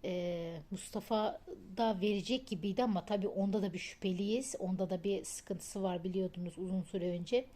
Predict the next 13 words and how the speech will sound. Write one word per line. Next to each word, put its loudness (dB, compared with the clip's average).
iltihap -4
vardı -2
vücudunda. -2
Verip 0
vermeme 2
konusunda -4
sıkıntılıydı. -2
Ama 0
bugün 2
gidecekti -2
o 0
da -2
tekrardan. -4